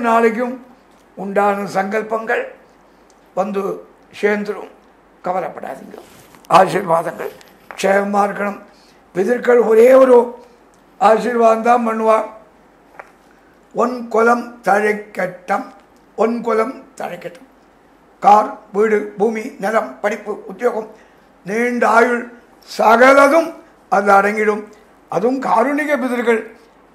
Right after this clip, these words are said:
அனுகிரகம் கண்டிப்பா வேணும். வருஷத்து ஒரு நாளைக்கு அவளுக்கு நீங்க தர்ப்பணம் பண்றே வா, ஒண்ணுமே கேட்கல,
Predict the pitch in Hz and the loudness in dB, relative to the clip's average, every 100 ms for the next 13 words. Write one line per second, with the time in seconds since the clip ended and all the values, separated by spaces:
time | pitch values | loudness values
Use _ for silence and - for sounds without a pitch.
0 | 175 208 208 220 240 220 190 196 196 214 | -4 0 2 4 2 -2 -4 -2 4 6
1 | 220 208 208 - - - - _ - 175 | 6 2 -2 -6 -16 -20 -20 _ -6 -2
2 | 190 214 214 208 214 226 302 285 208 214 | 0 0 2 2 0 -2 -2 0 2 2
3 | 202 208 - - _ _ _ _ 156 185 | 0 -4 -6 -14 _ _ _ _ -6 -4
4 | - 185 233 247 233 226 247 254 - - | -2 -2 0 -2 0 0 0 0 -8 -18
5 | _ - 175 190 190 220 226 240 320 277 | _ 2 2 2 0 -2 -2 -2 -2 4
6 | 233 220 | 4 4